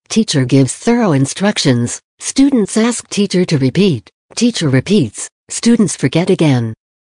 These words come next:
Save yourself the time and trouble and add some pictures. One of our writers taught for twelve years before seeing a visual schedule put into proper use.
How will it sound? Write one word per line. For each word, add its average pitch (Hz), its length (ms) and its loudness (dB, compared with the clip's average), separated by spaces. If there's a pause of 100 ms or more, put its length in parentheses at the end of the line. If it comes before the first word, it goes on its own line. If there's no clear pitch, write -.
(120)
Save 180 360 0
yourself 151 520 -2
the 139 80 0
time 165 320 0
and 123 160 0
trouble 147 300 0
and 123 160 0
add 160 220 -2
some 143 160 -2
pictures. 123 640 -2 (380)
One 175 260 2
of 151 100 0
our 127 80 2
writers 139 480 0
taught 190 280 -4
for 160 120 -2
twelve 175 340 2
years 175 300 2
before 208 380 0
seeing 190 300 2
a 135 60 4
visual 139 380 0
schedule 147 500 -2
put 160 200 -2
into 175 200 0
proper 180 340 -2
use. 151 440 0